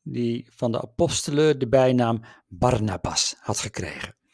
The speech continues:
wat in onze taal zoon van de vertroosting betekent. Hij bezat een akker die hij verkocht, waarna hij het geld naar de apostelen bracht.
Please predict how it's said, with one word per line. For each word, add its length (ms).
wat 180
in 140
onze 320
taal 440
zoon 680
van 280
de 100
vertroosting 720
betekent. 640
Hij 400
bezat 340
een 200
akker 360
die 140
hij 160
verkocht, 580
waarna 340
hij 160
het 160
geld 560
naar 120
de 100
apostelen 840
bracht. 540